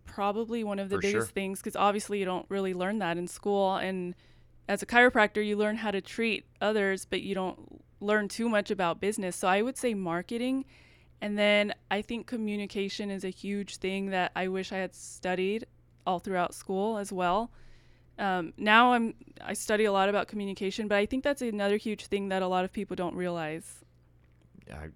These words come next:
Speaker 2: totally agree. The one thing that I would add to that list, and let me know what you think about this, is, is really, well, two things. One, I would say leadership is extremely important. As a business owner, you gotta be a good leader too.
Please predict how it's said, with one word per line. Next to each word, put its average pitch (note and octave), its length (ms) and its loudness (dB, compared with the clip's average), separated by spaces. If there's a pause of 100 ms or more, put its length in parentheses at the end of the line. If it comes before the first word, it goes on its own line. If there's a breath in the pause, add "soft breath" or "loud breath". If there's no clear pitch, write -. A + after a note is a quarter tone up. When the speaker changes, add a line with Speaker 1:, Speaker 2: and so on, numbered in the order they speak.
(180)
Speaker 2:
totally F#2 400 -6
agree. E2 320 -10 (520 soft breath)
The - 80 -4
one A2+ 220 -2
thing E3+ 220 -6
that G2+ 140 -6 (100)
I G2+ 160 -2
would G#2+ 220 -4 (160)
add G2+ 300 -2
to A2 120 -6
that F#2+ 300 -4
list, G2 440 -8 (400)
and G2 120 -8
let G#2 100 -2
me G#2+ 100 -4
know G2+ 120 0
what G2 160 -4
you - 60 -10
think F#2 140 -6
about E2+ 220 -6
this, F2+ 180 -6
is, F2+ 220 -10 (320 soft breath)
is G2+ 160 -6
really, C#3 480 -2 (1160 soft breath)
well, G#2 220 -4 (100)
two A2+ 160 -6
things. E2+ 240 -10
One, A2+ 420 -2
I G2 100 -2
would G2+ 120 -4
say G#2 160 2
leadership F2 540 -6 (220)
is F2+ 260 -10
extremely F#2 400 -6
important. F2 300 -6
As F2 100 -6
a F#2 40 -8
business G2+ 360 -4
owner, G2 340 -6
you F2+ 100 -12
gotta F2+ 220 -6
be F2 100 -10
a E2 40 -10
good D#2+ 200 -10
leader E2 260 -8
too. D#2 320 -8